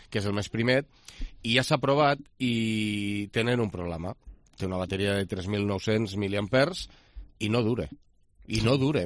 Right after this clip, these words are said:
Per molta optimització que tingui, la bateria és molt petita. Llavors, amb un plegable, eh, que vale, que té dos parts, eh? Per tant, hi haurà, diguéssim, el doble de bateria. Si tu el fas prim, tens dos bateries molt primes.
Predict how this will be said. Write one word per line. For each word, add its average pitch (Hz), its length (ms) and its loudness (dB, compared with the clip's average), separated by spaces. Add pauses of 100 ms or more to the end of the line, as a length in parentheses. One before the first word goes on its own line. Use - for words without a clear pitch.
(140)
Per 117 180 4
molta 135 460 2
optimització 139 580 0
que 131 140 0
tingui, 143 260 2
la 123 100 2
bateria 101 360 -2
és 110 100 -4
molt 113 320 2
petita. 101 480 -2 (400)
Llavors, 110 400 0
amb 123 160 0
un 139 140 2
plegable, 139 500 2 (560)
eh, 92 480 -2 (400)
que 98 80 -4
vale, 120 180 2
que 101 80 -4
té 110 140 -4
dos 123 180 2
parts, 95 380 -2
eh? 156 80 2
Per 90 160 -8
tant, 90 160 -2
hi 90 80 0
haurà, 95 340 2
diguéssim, 101 540 -2
el 101 80 0
doble 110 180 4
de 110 80 2
bateria. 104 460 0
Si 120 160 -2
tu 120 80 2
el - 80 -6
fas 131 160 -2
prim, 143 320 0 (400)
tens 120 480 0
dos 110 320 2
bateries 127 500 2
molt 131 400 4
primes. 92 400 -4